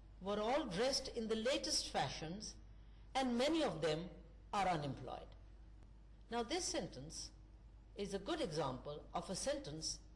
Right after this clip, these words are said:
that lacks unity. This sentence does not have unity. Why?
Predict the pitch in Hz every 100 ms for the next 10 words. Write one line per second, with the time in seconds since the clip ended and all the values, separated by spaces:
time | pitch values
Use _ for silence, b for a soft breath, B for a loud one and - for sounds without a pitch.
0 | 165 190 185 175 175 180 180 - - -
1 | 190 220 311 254 - - - - - -
2 | - - - - - - - - 262 -
3 | 196 180 208 214 - 170 190 196 185 254
4 | 311 - 156 127 123 117 - - - -
5 | 156 185 247